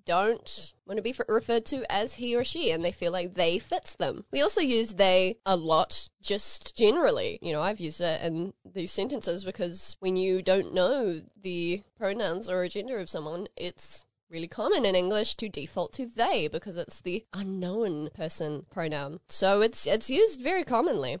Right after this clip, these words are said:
and you probably do it without even thinking about it. For using they, them pronouns singularly for one person, you would say, you know, "They are my friend. I like to hug them.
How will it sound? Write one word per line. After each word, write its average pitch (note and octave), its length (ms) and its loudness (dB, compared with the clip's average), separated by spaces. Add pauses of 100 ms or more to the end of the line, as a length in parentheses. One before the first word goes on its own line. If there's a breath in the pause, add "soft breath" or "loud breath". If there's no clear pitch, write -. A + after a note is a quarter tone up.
and G#3+ 160 0
you A3+ 340 2
probably C#4 320 0
do F3+ 140 2
it D3+ 100 0
without D#3+ 260 0
even C#3+ 160 -6
thinking F3+ 340 -6
about E2+ 220 -6
it. - 120 -10 (160)
For A#3 100 4
using G#3+ 320 4
they, F#3+ 160 4
them F#3 220 -2
pronouns F3+ 580 0
singularly F#3 720 0
for E3 320 -6
one G3+ 280 -2
person, D#3+ 500 -4
you D#3+ 80 -4
would D#3 120 -8
say, D#3 380 -2
you E3+ 80 -8
know, D3+ 140 -2
"They B3+ 320 2
are B3+ 100 2
my A#3+ 180 2
friend. F#3 720 0
I C#4 80 -2
like D#4+ 220 -2
to D#4 80 -8
hug F4 240 -4
them. C#3+ 340 -8